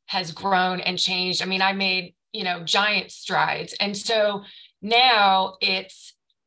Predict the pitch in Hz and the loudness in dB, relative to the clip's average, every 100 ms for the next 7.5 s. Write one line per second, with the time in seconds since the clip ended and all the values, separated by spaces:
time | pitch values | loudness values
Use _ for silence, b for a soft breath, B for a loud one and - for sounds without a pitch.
0 | - - 185 185 180 180 180 - _ - | -12 -2 2 4 4 2 -2 -12 _ -4
1 | 220 240 226 - 208 208 196 196 196 185 | 0 2 0 2 4 4 2 0 2 2
2 | 185 170 - 247 233 226 226 170 - - | 0 -4 0 0 0 -4 -8 -10 -14 -16
3 | - 202 202 202 220 208 202 196 196 202 | -2 0 0 -2 0 4 4 4 0 -4
4 | - 202 - 190 - 165 151 - 175 170 | -4 -4 -4 0 2 0 -2 -6 -4 -4
5 | 160 - 151 156 147 151 143 - B B | -6 -8 -6 -4 2 2 0 -10 B B
6 | 196 - 220 247 226 - 226 220 220 214 | 0 2 4 4 2 4 6 6 4 2
7 | - 226 202 185 180 | 0 2 2 0 -2